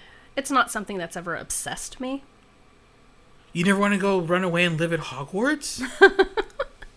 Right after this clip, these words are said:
Speaker 2: And choose an animal and have a Patronus? Do you even know what your house is?
Speaker 1: Um, I did take a Harry Potter quiz 'cause you were, you were doing your Pottermore thing, and I'm Gryffindor,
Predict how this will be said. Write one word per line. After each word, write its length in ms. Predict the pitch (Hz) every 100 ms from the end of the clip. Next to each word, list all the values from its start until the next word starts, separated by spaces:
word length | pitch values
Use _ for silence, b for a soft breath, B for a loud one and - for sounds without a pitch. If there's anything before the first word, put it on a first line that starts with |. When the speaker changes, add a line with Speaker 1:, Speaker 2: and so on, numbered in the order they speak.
| - - B B B B -
Speaker 2:
And 140 | 165
choose 200 | - 196
an 120 | 180
animal 360 | 175 175 196 208
and 80 | 160
have 140 | 180
a 40 |
Patronus? 560 | 175 156 - 175 202 220
Do 120 | -
you 60 | 170
even 180 | 196 175
know 100 | 185
what 160 | 190
your 100 | -
house 240 | 151 160 233
is? 340 | 277 311 - - - - - b b b b b b b b b -
Speaker 1:
Um, 300 | 262 302 349 311
I 100 | 277
did 200 | 330 285
take 220 | 302 294
a 80 | 226
Harry 300 | 226 226 208
Potter 360 | 208 196 190
quiz 300 | 170 190 180
'cause 180 | - 185
you 100 | 180
were, 180 | 175 170 165 - - - -
you 120 | 220 240
were 60 |
doing 260 | 233 240 208
your 120 | 190
Pottermore 520 | - 190 196 214 220
thing, 440 | 214 240 233 233 233
and 840 | - 185 185 185 185 180 185 - B B B B B - b b b b b b - -
I'm 320 | 254 269 214
Gryffindor, 760 | 208 226 226 208 185 175 156